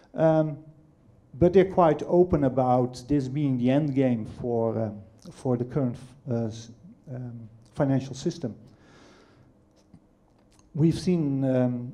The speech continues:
an explosion of the, uh, central bank balance sheets. Worst is, uh, the Swiss National Bank. They even, uh,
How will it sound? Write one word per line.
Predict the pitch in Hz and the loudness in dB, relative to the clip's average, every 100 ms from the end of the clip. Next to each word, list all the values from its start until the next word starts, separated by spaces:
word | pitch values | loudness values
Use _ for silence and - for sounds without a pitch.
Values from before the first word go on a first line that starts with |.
| - | -6
an | 147 | -4
explosion | 151 - - 170 170 175 - 147 135 | -4 -6 -2 0 0 -2 -4 -4 -2
of | 127 131 | -4 -6
the, | 143 135 127 127 | -6 -4 0 0
uh, | 123 110 - | -2 -6 -8
central | - 156 147 | -6 -4 -4
bank | 131 135 127 - | -2 0 -2 2
balance | 156 180 170 | 2 2 -2
sheets. | - 185 - - - - _ _ | -4 -4 -4 -12 -20 -20 _ _
Worst | 131 156 156 - 143 | 0 4 4 2 -2
is, | 123 - - | -4 -4 -4
uh, | 127 120 107 - - - | -2 -4 -8 -20 -14 -10
the | |
Swiss | 135 165 156 | -2 0 0
National | 147 139 - 131 | 0 0 0 -2
Bank. | 123 143 196 - - _ _ - - - - - | 0 -2 -4 -8 -20 _ _ -20 -20 -20 -16 -6
They | 135 | -2
even, | 147 160 139 143 135 135 | 0 -2 -2 -2 0 0
uh, | 127 123 | 0 -2